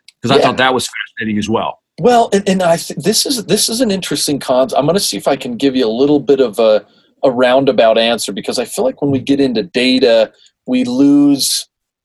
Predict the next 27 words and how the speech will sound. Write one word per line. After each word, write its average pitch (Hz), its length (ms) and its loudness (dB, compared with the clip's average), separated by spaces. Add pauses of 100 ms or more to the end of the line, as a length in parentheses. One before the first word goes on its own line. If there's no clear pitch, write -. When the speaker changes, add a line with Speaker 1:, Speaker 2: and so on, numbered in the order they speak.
(120)
Speaker 2:
I 170 80 -2
don't 175 100 2
know, 135 100 0
some 180 220 0
of 160 80 2
the 123 80 0
simplicity 131 960 -2
of 120 160 0
the 120 100 -2
way 120 220 -2
things 113 380 -6
work. 113 280 -4
So 110 320 0 (120)
let 147 100 2
me 208 160 0
Speaker 1:
Right. 151 240 0
Speaker 2:
a-, - 20 -4
let, 160 220 -2
let 165 80 0
me 220 80 0
kinda 170 300 -2
answer 135 440 0
your 110 120 -4
piece, - 260 -6
'cause - 160 -8 (440)
we 190 320 0
have 180 280 2